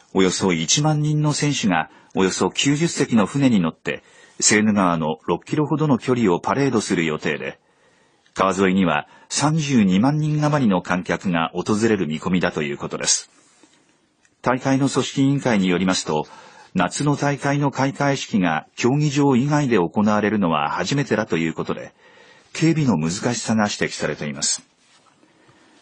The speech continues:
開会式の八日前からは、川の周辺にテロ警戒区域が設けられ、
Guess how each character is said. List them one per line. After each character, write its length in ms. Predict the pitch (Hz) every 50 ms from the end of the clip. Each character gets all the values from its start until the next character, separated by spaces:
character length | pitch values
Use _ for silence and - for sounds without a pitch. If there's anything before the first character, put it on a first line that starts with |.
| _ _ -
開 220 | - 113 123 127
会 260 | 120 135 135 135 135
式 220 | - - - - 101
の 160 | 90 82 78
八 200 | 85 101 120 120
日 120 | - 127
前 200 | 123 131 127 123
か 120 | - 110 104
ら 100 | 98 87
は、 240 | 85 78 73 - - - - - - _ _ _
川 260 | - - 104 104 117 117
の 140 | 117 113
周 240 | 107 - - 104 98
辺 180 | 98 101 95 92
に 260 | 92 90 87 82 - _ _
テ 120 | - - 160
ロ 140 | 160 131 -
警 200 | - - 127 127
戒 240 | - - 135 135 123
区 140 | - - 135
域 220 | 135 - - 113
が 100 | 87 80
設 200 | 80 82 87 82
け 80 | - 92
ら 100 | 87 82
れ、 180 | - - -